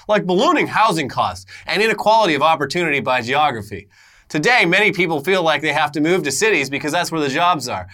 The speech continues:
But there isn't enough housing in many cities, so housing, so housing costs are skyrocketing while quality of living is decreasing.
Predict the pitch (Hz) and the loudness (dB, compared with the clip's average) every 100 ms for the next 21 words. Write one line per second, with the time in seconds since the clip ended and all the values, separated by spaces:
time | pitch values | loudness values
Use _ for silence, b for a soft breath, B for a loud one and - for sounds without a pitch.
0 | B - 175 220 254 233 226 226 185 240 | B -4 0 2 2 0 -2 -2 2 2
1 | 220 160 123 120 113 110 113 120 117 B | 2 0 -4 -4 -6 -6 -6 -6 -8 B
2 | B 190 196 220 170 151 - - _ B | B 0 2 2 0 -4 -8 -16 _ B
3 | B - 208 247 220 180 185 180 156 - | B -2 2 4 2 2 2 2 -2 2
4 | 226 190 147 147 151 151 135 - 269 170 | 4 4 2 2 -2 -2 -2 2 4 4
5 | 117 123 139 104 95 101 139 135 87 | 0 -4 -4 -6 -8 -6 -4 -4 -8